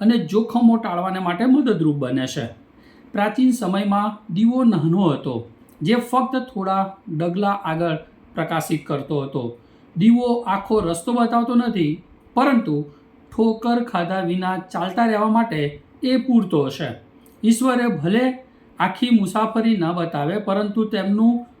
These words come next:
આ વચન આપણને દૈનિક દિશા આપે છે. શું મિત્રો, આપણે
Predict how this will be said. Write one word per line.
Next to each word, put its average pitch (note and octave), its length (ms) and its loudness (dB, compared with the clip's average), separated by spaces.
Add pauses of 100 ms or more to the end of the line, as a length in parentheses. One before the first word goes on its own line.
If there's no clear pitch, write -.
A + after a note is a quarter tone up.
(100)
આ G3 120 2
વચન G#3 460 0
આપણને A#3+ 440 0
દૈનિક A3 480 0
દિશા E3 300 -2
આપે C#3 320 -2
છે. B2 180 -10 (600)
શું C4 160 4
મિત્રો, B3+ 240 2
આપણે A3+ 480 2